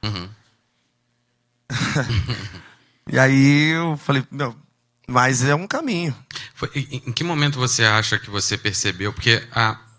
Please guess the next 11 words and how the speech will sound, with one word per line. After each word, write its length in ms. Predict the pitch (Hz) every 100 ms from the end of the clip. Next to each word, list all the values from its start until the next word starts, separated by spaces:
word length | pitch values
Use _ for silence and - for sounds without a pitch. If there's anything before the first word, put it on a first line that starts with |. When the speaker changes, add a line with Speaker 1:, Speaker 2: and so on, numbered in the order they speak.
| _
Speaker 1:
pouca 320 | 139 147 143
gente 240 | 107 113 -
sabe, 420 | - 101 117 90
mas 540 | 92 87 87 82 - - _ _ _ _ - - -
o 140 | 90
caminho, 800 | - 101 104 120 113 90 87 - 85
e 100 | 85
aí 160 | 85 101 - _ _ _
você 160 | - 85
me 140 | 85
corrija 560 | - 82 85 87 82